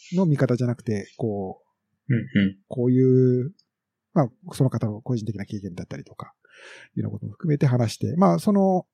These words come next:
Speaker 1: 一連の話の後にまたなんか、まあ、今みたいなこういう、ポッドキャスト的ななんか、対談的なこととか、組み合わせたりしたら、
Speaker 2: うんうん。
Speaker 1: どうだろうな。まあ、けどちょっとね、なかなかそれも、こう、リモートとかだと、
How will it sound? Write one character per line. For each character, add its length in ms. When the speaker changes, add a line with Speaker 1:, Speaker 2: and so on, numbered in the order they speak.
Speaker 1:
一 220
連 140
の 60
話 280
の 100
後 160
に 120
ま 120
た 100
な 120
ん 60
か、 300
ま 80
あ、 20
今 160
み 80
た 100
い 60
な 100
こ 160
う 60
い 200
う、 120
ポ 60
ッ 100
ド 80
キ 100
ャ 40
ス 80
ト 100
的 220
な 160
な 120
ん 60
か、 280
対 180
談 220
的 180
な 80
こ 120
と 100
と 140
か、 240
組 180
み 20
合 80
わ 80
せ 80
た 120
り 160
し 140
た 80
ら、 80
Speaker 2:
う 40
ん 20
う 20
ん。 60
Speaker 1:
ど 100
う 40
だ 40
ろ 80
う 40
な。 160
ま 120
あ、 40
け 140
ど 80
ち 60
ょ 20
っ 20
と 100
ね、 140
な 100
か 100
な 60
か 140
そ 140
れ 60
も、 340
こ 80
う、 40
リ 100
モ 160
ー 40
ト 120
と 80
か 80
だ 80
と、 240